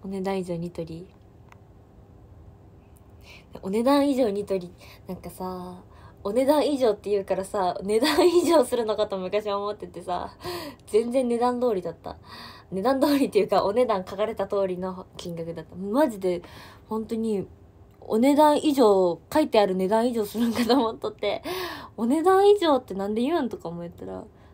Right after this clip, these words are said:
お値段以上の、あれなんですね、その、質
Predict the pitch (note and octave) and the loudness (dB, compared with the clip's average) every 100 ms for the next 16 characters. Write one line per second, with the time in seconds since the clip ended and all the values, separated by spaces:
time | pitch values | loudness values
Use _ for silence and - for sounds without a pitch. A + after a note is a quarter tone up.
0 | - G3+ F3+ A3+ C#4+ D4+ E4 E4+ D#4+ D#4+ | -12 -8 -2 0 4 4 2 0 2 2
1 | E4+ A#4 D#4 G#3 - - - - - F3 | 2 2 2 0 -6 -16 -20 -20 -12 -10
2 | F3 E3 - G3+ A3+ F3 E3 E3+ F#3 - | -10 -12 -14 -14 -12 -12 -12 -14 -18 -20
3 | - - - - - - - E3+ | -20 -20 -20 -20 -20 -20 -16 -16